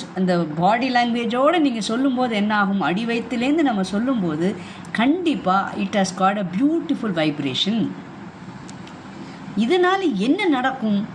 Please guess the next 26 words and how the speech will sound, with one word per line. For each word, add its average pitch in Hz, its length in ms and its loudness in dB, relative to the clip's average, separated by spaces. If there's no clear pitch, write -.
அப்படின்னு 185 120 4
கேட்டேன்னா, 175 880 0
you 196 60 4
are 233 260 2
spreading 262 920 2
beautiful 330 520 2
vibrations. 190 1080 0
எல்லாரும், 302 800 0
எல்லாரும் 277 540 2
நன்னா 247 200 -2
இருக்கணும், 202 400 0
எல்லாரும் 269 500 2
நன்னா 233 180 0
இருக்கணுங்கிற 233 580 -2
அந்த 180 240 2
எண்ணங்கள் 233 580 2
இருக்கு 185 260 -4
பாருங்க. 175 480 -2
So 220 200 -2
that 214 420 0
makes 247 560 2
you, 247 200 2
அந்த 226 340 0
vibration 269 680 2
makes 214 540 0
you, 233 200 0